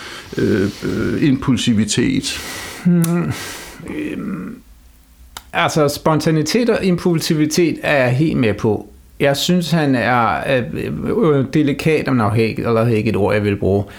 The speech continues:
Speaker 2: men raffineret vil jeg absolut bruge om hans, øhm, altså evne til at f-, frasere på tusind forskellige måder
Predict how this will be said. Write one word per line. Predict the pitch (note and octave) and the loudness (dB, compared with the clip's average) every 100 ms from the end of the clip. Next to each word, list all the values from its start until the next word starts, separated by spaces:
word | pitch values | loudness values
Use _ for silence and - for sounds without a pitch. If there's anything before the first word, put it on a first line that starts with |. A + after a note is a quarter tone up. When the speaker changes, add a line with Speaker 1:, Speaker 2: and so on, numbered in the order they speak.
| - - - - | -20 -20 -20 -6
Speaker 2:
men | A3 C3 B2+ A#2+ A2 B2+ | 0 2 4 2 0 0
raffineret | A#2 A#2+ B2+ D3+ F3 C#4+ D#3 B2+ | 0 2 2 2 2 2 2 2
vil | |
jeg | A#2+ A2 - | 2 2 0
absolut | C3 - B2+ A#2 | -4 0 0 0
bruge | A2+ G2 A2 | 2 2 2
om | - A2+ | 2 2
hans, | G#2+ G2 F#2+ - - - | 2 0 0 -4 -10 -4
øhm, | C3 G#2+ F#2+ F#2 F#2+ - - - - - - - | 0 2 2 2 0 -4 -8 -16 -20 -20 -10 -6
altså | G#2+ A2+ | 0 0
evne | G#2 G2+ A2+ B2+ | 2 4 4 2
til | B2 | 0
at | F#2 | 0
f-, | - - - | -4 -8 -6
frasere | - G#2+ A#2+ G2+ | -2 0 0 -2
på | A2+ A#2 G2+ | 0 0 -2
tusind | - A#2+ - A2+ | -2 -4 -2 -2
forskellige | G#2+ A2+ F#2+ A2 | -2 -2 0 2
måder | F#2+ F#2 | 2 2